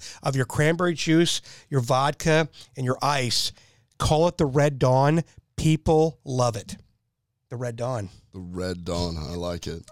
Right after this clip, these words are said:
Speaker 2: That's actually really good vodka. Like, I was expecting,
Speaker 1: No.
Speaker 2: since, since you guys
Speaker 1: Yeah.
Speaker 2: are kinda known, you've won awards on the bourbon. You've won a lot of awards. We haven't even gotten into that. You guys,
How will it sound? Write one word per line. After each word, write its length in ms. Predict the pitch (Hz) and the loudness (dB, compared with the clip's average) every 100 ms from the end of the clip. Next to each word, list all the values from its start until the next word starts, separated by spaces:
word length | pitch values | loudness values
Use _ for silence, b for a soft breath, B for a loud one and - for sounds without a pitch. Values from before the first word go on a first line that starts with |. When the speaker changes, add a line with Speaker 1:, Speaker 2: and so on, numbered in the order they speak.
| - - 101 101 - _ B B 120 | -6 -2 -2 -4 -18 _ B B -4
Speaker 2:
That's 160 | 139 | -2
actually 240 | 185 117 90 90 | 0 -2 -2 -2
really 300 | 101 101 92 | 0 0 0
good 200 | 95 87 | -2 -2
vodka. 400 | 82 80 78 - B B - | -6 -8 -12 -16 B B -2
Like, 160 | 107 | 0
I 60 | 139 | 0
was 160 | 151 | 0
expecting, 600 | 117 - 120 110 113 98 - - | -2 0 0 2 2 0 -2 -14
Speaker 1:
No. 180 | - 101 | -10 -2
Speaker 2:
since, 240 | - 135 - | 0 0 0
since 300 | - 135 127 | -2 0 0
you 60 | |
guys 80 | 143 | 2
Speaker 1:
Yeah. 100 | 120 | 2
Speaker 2:
are 40 | 107 | 0
kinda 220 | 135 113 | 0 2
known, 440 | 104 107 113 120 - | 2 2 2 0 0
you've 140 | 107 | 0
won 120 | 104 107 | 2 2
awards 460 | 92 101 107 101 | 2 4 2 2
on 100 | 98 | -2
the 80 | 92 | -2
bourbon. 560 | 85 95 98 98 101 107 b b b - | 0 2 4 2 0 -4 b b b -4
You've 80 | 101 | 0
won 100 | 107 | 2
a 40 | |
lot 240 | 92 127 180 | 2 2 0
of 80 | |
awards. 460 | 95 82 80 67 - | -2 -6 -8 -8 0
We 80 | 107 | 2
haven't 140 | 127 | 4
even 120 | 98 | 2
gotten 200 | 95 92 92 | 2 2 2
into 140 | 80 | 0
that. 340 | 82 110 73 | 0 0 0
You 60 | 90 | 0
guys, 480 | 113 95 78 73 | 0 0 -2 -8